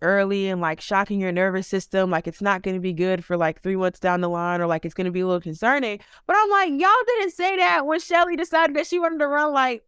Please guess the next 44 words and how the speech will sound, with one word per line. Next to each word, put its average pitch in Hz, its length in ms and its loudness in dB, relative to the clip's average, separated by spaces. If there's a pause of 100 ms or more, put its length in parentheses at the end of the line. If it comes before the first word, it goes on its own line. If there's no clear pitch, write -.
I 285 100 4
don't 269 140 2
know, 269 180 2
like, 240 300 -2
ten, 294 420 -4 (440)
ten 277 240 -2
sixes 294 460 -4
or 240 120 2
ten 294 240 -4
sevens 269 360 0
in, 254 100 0
like, 247 160 0
a 208 60 -8
span 247 300 -4
of, 208 240 -4
I 220 100 4
don't 220 120 0
know, 220 140 0
a 180 100 -2
week. 214 320 -8 (440)
Like, 233 200 0
y'all 285 160 2
didn't 269 180 -4
say 262 140 -2
that." 269 160 0
And 254 120 -4
she 440 160 0
still 415 380 0
popped 285 340 2
out 233 200 2
and 220 80 -6
did 240 80 -2
what 226 140 -6
she 254 160 -6
had 220 160 0
to 202 60 -6
do. 185 300 -2 (380)
Um, 214 360 2
so 254 140 0
I 247 180 4
just 320 220 -4
feel 285 180 -2
as 240 120 -6
though, 214 380 0